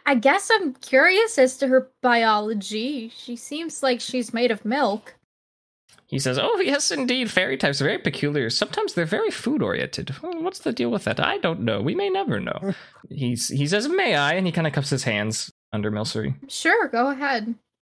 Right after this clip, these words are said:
Speaker 2: He says, "Wonderful, wonderful." And he goes over to the same altar, um, where Cookie was scanned.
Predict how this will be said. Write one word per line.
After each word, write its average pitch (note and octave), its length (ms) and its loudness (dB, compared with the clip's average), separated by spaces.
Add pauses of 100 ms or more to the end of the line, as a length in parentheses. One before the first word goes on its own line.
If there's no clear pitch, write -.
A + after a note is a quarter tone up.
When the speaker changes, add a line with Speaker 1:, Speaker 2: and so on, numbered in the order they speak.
(140)
Speaker 2:
He D#3 60 -4
says, C3 260 -4
"Wonderful, A#3+ 560 0
wonderful." - 520 -4
And A#2+ 220 0
he C3+ 140 -2
goes C3 380 0
over A#2+ 460 0
to - 220 -2
the G#2+ 120 -2
same G2+ 440 -4 (260)
altar, D#3+ 440 -2 (560)
um, A2 340 0
where G#2+ 540 0
Cookie G3+ 260 0
was A#2 140 0
scanned. D2+ 480 -6